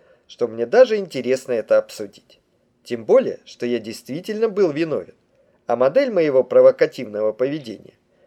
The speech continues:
была всегда одна и та же. Мне её нетрудно изложить на простенькой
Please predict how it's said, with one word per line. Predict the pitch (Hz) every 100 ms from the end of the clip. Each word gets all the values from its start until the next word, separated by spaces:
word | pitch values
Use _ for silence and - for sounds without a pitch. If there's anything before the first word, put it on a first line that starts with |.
| _
была | 131 233 294
всегда | - 123 135 139
одна | 107 113 110
и |
та | - 85 -
же. | - _ _ _ _
Мне | - 156
её | 185 254
нетрудно | 262 262 180 151 160
изложить | 139 151 139 143 -
на | 107
простенькой | - 196 208 180 165 170